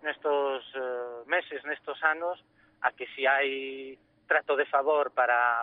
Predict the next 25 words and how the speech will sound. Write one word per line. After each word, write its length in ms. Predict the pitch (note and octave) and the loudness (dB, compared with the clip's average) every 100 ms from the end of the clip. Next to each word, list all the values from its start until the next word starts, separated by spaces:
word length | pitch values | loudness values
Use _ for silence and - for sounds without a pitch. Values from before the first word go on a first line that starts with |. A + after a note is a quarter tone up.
| - | 0
para 240 | C3+ C3 | 2 2
algunha 320 | B2+ C#3 C#3 | 0 -4 -6
xente 320 | - C#3 E3 D#3 | -4 -6 -2 -2
denuncialo, 560 | A#2 A2+ - C#3+ A2 | -4 -6 0 0 0
como 160 | A2+ C3 | -6 -6
non 80 | C3 | -4
podía 240 | B2+ C3 - | -2 -2 -4
ser 160 | C3 | -8
doutro 240 | B2 - - | -10 -12 -12
xeito. 300 | - C#3+ A2 | -10 -8 -10
O 40 | - | -10
que 20 | |
pasa 220 | A2+ C3 | -8 -8
que 180 | C3 D3 - _ _ _ | -6 -8 -8 _ _ _
vamos 240 | A2+ A#2 | -14 -10
a 80 | B2+ | -4
traballar 320 | A#2+ B2+ B2+ | -2 -2 -4
neso 400 | E3+ G#3 A#3+ C4 _ _ - | -2 -2 -4 -8 _ _ -6
e 80 | B2+ | -2
vamos 300 | B2 C3+ - | 0 -2 0
a, 400 | C#3+ D#3+ B2+ G#2 | 2 2 0 -4
a 520 | - _ _ _ - A#2+ | -12 _ _ _ -4 -2
ver 160 | C3+ - | 0 0
que 100 | B2+ | 0
datos 300 | A#2 - | -2 -4